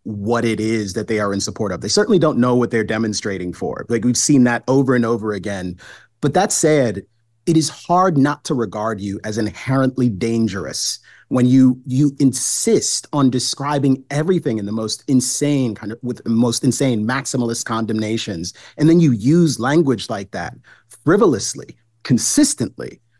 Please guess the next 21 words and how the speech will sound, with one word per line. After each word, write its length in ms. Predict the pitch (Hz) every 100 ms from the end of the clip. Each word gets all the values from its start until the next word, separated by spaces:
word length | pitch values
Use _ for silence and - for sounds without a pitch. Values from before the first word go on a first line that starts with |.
| _ _
It 120 | 180
is, 320 | 185 190 - -
it 140 | 156
is 240 | 185 214 120
maddening. 540 | 113 127 208 156 95
It's 140 | 107 127
really 280 | 120 226
hard 360 | 254 151 175 143
to 60 | 135
de-, 240 | 104 135
to 180 | 135 139
determine 760 | 107 117 147 160 143 117 98 90 _ _
when 300 | 104 117 151
we're 140 | 147 147
looking 360 | 131 135 135
at 100 | 117
someone 320 | - 127 113 110
who 140 | 120
is 140 | 113
just 320 | - 120 - -
a, 160 | 110